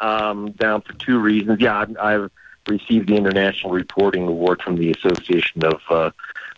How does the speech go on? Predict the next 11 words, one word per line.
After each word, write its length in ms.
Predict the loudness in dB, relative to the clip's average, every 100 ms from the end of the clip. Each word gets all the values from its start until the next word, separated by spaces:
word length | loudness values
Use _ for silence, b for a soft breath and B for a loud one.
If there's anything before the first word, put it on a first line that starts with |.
| -4
of 160 | -2 2
Mexican, 760 | 0 0 -8 -4 -2 0 2
uh, 140 | 2 0
Journalists, 640 | 0 0 0 -2 -4 -4
which 160 | -2 0
is 120 | 0
actually, 420 | 0 -2 -4 -6 -4
uh, 180 | -2 -2 -2 -6 -6 0
the 120 | 2
Latin 320 | 2 0 -4
American 640 | -2 0 -2 -4 -8 -10